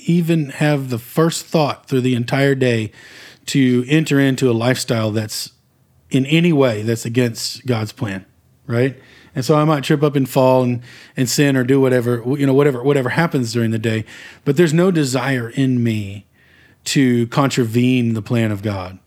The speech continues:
There's no, there's no desire in my heart and my mind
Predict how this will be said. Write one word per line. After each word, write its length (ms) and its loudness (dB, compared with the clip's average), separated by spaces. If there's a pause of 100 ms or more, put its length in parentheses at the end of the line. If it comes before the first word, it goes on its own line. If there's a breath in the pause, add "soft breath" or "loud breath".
(320 soft breath)
There's 160 0
no, 180 2
there's 280 0
no 140 2
desire 520 0
in 200 -2
my 140 -2
heart 280 -4
and 80 -2
my 120 -4
mind 540 -2